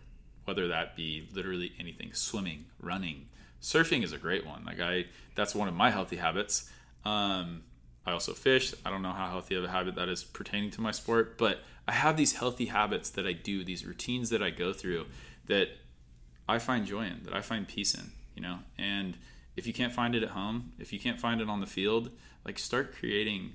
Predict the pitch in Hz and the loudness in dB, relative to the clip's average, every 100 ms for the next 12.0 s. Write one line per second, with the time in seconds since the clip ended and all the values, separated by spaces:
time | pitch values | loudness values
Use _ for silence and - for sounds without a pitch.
0 | - - 104 98 92 - 92 95 - - | -14 -8 -6 -4 -4 -4 -2 -2 -4 -10
1 | - - - - - 98 95 - 101 101 | -14 -14 -20 -20 -12 -8 -6 -2 -2 -4
2 | - - - - 165 160 170 131 127 - | -10 -16 -10 2 4 6 4 4 2 0
3 | 120 117 117 135 135 - 123 117 101 - | -2 -2 0 2 2 4 6 6 4 2
4 | 120 117 113 - 117 107 113 104 110 107 | 4 6 4 4 2 2 2 2 0 2
5 | 107 123 123 - - 120 110 120 113 113 | 2 2 0 -6 0 4 4 4 4 4
6 | 110 - - - 107 101 101 104 101 92 | 0 -6 -2 4 6 4 2 0 0 0
7 | - 95 - 101 104 98 90 90 - 123 | 0 0 -2 -2 -2 -4 -4 -4 2 2
8 | 135 - - - - - - 107 123 - | 2 -4 -20 -20 -20 -10 0 4 4 0
9 | - - - - - 117 113 110 107 107 | -14 -20 -20 -12 0 2 2 2 2 4
10 | 120 110 107 107 101 95 92 104 - - | 4 6 4 2 0 -2 0 0 0 0
11 | 98 98 90 92 92 95 98 101 101 | 0 0 -2 -2 -2 -2 0 0 -2